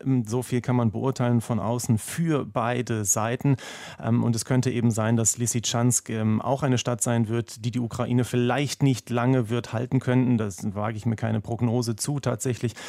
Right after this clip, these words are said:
Aber es ist natürlich insofern wichtig, als dass von dort aus dann der Weg zu weiteren Städten für, nach Kramatorsk, nach Sl-, Slawjansk zum Beispiel frei wäre. Und wenn Lysychansk fiele, dann, ähm,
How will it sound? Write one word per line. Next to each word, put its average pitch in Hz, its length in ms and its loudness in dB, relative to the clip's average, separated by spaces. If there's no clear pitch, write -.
Aber 147 160 4
es 165 120 4
ist 151 100 2
natürlich 151 300 4
insofern 139 480 4
wichtig, 143 320 -2
als 123 200 -2
dass 131 240 0
von 127 280 2
dort 165 320 2
aus 143 200 2
dann 127 200 4
der 117 240 2
Weg 127 280 0
zu 117 200 0
weiteren 127 400 2
Städten 110 340 -2
für, 113 240 -4
nach 113 280 2
Kramatorsk, 131 840 0
nach 107 180 0
Sl-, 117 240 -6
Slawjansk 123 800 0
zum 127 140 -2
Beispiel 120 420 -2
frei 123 640 2
wäre. 147 460 2
Und 127 300 4
wenn 127 380 2
Lysychansk 120 600 0
fiele, 143 440 0
dann, 123 300 6
ähm, 117 1400 2